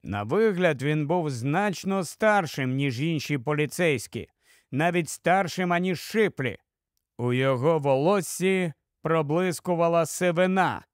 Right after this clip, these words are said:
Чисто виголене обличчя зібралося складками навколо рота та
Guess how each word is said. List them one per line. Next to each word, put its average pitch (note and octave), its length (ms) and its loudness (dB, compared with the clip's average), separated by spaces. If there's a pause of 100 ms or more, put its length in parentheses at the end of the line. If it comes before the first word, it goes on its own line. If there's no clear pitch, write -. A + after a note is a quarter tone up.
(460)
Чисто C#3 640 0
виголене B2+ 640 0
обличчя C#3 720 0
зібралося D#3 840 0
складками E3 760 0
навколо D3 560 2
рота E3 600 2 (300)
та D#3 220 4